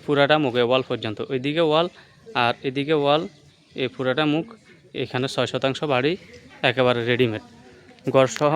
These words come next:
নিতে পারবেন। তো আমি এই যে ভিতরে ঢুকতেছি, এখন বর্ষাকাল,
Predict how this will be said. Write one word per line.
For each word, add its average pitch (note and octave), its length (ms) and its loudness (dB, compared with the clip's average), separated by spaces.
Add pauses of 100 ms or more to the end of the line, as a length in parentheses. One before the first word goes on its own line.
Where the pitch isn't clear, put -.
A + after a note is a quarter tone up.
(140)
নিতে A#2 220 0
পারবেন। G#2 260 -4 (720)
তো B2+ 60 -4 (180)
আমি D#3+ 120 4 (100)
এই D3 80 2
যে D#3+ 120 0
ভিতরে D#3 240 2
ঢুকতেছি, D3 380 0 (680)
এখন C#3 220 -4
বর্ষাকাল, C#3+ 360 0